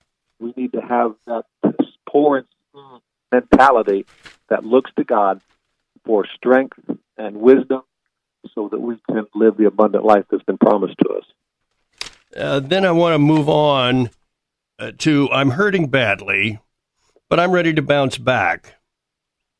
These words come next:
Speaker 2: Matthew five four, "Blessed are those who mourn."
Speaker 1: Yeah, Jesus, just like Jabez, identifies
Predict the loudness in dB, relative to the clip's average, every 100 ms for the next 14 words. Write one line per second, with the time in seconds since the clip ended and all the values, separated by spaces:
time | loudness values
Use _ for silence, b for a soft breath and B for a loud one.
0 | -2 -2 -2 -8 -2 0 0 -2 -4 0
1 | 2 2 0 0 0 0 0 0 2 2
2 | 2 0 -2 -8 -2 0 0 -4 -12 -20
3 | -20 -20 _ _ _ _ _ _ _ _
4 | B B 4 6 6 6 4 6 8 6
5 | 4 4 6 8 6 8 8 8 8 8
6 | 6 2 -8 _ _ _ _ _ _ _
7 | _ _ -2 -2 -2 -6 0 6 6